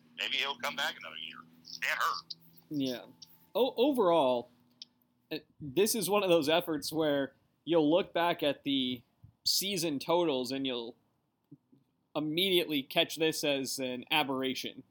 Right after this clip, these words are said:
Speaker 2: for the year.
Speaker 1: Yeah. Oh,
Speaker 2: It's,
Speaker 1: yeah.
Speaker 2: it's
Speaker 1: Yeah.
Speaker 2: like, "Oh, we, we beat them by thirty-three." That,
Speaker 1: Yeah.
Speaker 2: that
Speaker 1: Yeah.
Speaker 2: probably
Speaker 1: I mean,
Speaker 2: shouldn't have
Speaker 1: look,
Speaker 2: happened.
Speaker 1: Washington is really bad. And, I mean, you said they're, you know, five and eighteen. I think they're, what,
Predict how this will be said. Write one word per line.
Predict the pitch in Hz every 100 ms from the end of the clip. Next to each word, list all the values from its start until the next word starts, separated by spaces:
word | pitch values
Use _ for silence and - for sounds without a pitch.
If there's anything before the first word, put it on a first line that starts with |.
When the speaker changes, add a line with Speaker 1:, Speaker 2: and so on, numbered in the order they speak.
| -
Speaker 2:
for | 165
the | 127
year. | 120 127 -
Speaker 1:
Yeah. | - 120 104 92 - - - - -
Oh, | 165
Speaker 2:
It's, | 135
Speaker 1:
yeah. | 80 71 - -
Speaker 2:
it's | 165
Speaker 1:
Yeah. | 185
Speaker 2:
like, | 180 -
"Oh, | 302 233
we, | 139 180 160 _
we | 147 180
beat | 147 226
them | 233 214
by | 175
thirty-three." | - - 208 196 - 202 262 123 - _ _ -
That, | 156 202 -
Speaker 1:
Yeah. | - 131 120 110 104 -
Speaker 2:
that | 156 214 123
Speaker 1:
Yeah. | 220 185
Speaker 2:
probably | 160
Speaker 1:
I |
mean, | 143
Speaker 2:
shouldn't | 151 131
have | 113
Speaker 1:
look, | 98
Speaker 2:
happened. | - - 127 _ _ _ -
Speaker 1:
Washington | 143 139 - 110 98
is | 90 -
really | 98 90 82
bad. | 80 69 65 - _ _
And, | 92 85 82 80 -
I | 90
mean, | 85
you | 90
said | 90 98 90
they're, | 82 -
you | 82
know, | -
five | 98 95 90
and |
eighteen. | 90 87 - 87 82
I | 80
think | 87 82
they're, | 82
what, | 80